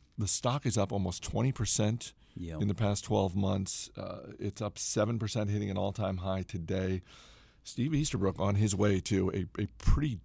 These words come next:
Speaker 1: damn strong first year.
Speaker 2: Absolutely. And when you think about a business this big at this point in its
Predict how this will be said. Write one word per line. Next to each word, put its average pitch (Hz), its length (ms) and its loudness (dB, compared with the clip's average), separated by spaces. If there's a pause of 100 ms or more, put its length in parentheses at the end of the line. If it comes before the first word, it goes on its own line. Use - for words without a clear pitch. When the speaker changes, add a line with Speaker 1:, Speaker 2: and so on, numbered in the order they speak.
(120)
Speaker 1:
damn 107 340 2
strong 98 420 0
first - 360 -6
year. 85 280 -2
Speaker 2:
Absolutely. 131 640 2
And 117 80 4
when 120 100 6
you 120 120 8
think 160 220 4
about 117 260 4
a 104 60 2
business 120 480 2
this 120 360 0
big 107 400 0
at 95 80 -6
this 101 200 -4
point 104 320 0
in 92 80 2
its 87 300 -2